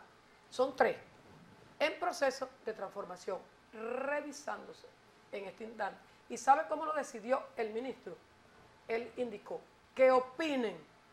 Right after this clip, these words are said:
todo el magisterio larense, todo, toda la comunidad, los padres, las madres, los estudiantes, los obreros, los administrativos, los docentes,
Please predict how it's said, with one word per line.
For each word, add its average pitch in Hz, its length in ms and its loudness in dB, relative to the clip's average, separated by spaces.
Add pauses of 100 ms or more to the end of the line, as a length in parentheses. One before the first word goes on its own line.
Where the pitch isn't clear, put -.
(480)
todo 339 440 12 (500)
el 226 100 -4
magisterio 214 540 -4
larense, 185 240 -6 (260)
todo, 233 360 10 (640)
toda 277 180 10
la 311 120 6
comunidad, 233 420 0
los 262 160 6
padres, 190 440 2
las 190 160 -4
madres, 190 300 -2
los 202 160 -2
estudiantes, 202 800 -8 (260)
los 269 160 6
obreros, 208 460 4
los 208 80 4
administrativos, 208 720 -2
los 214 100 0
docentes, 226 480 0